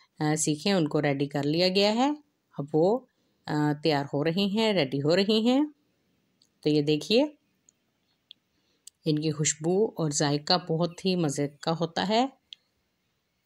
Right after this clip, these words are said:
बाज़ार के मसाले जो, उम, पैकेट्स में मिलते हैं, वो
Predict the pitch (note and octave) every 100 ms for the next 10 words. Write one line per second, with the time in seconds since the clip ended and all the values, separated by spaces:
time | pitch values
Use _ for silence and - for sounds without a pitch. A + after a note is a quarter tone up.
0 | _ - D#3+ D3+ D3+ E3 F3+ F3+ F3 -
1 | C#3+ D#3+ E3+ E3+ - _ _ _ D#3+ D#3+
2 | D#3+ D#3 E3 E3 D#3+ D#3 D#3+ D#3+ E3 E3
3 | - - F3 E3 C#3+ C#3+ E3+ E3 E3 E3
4 | E3 _ _ _ E3+ E3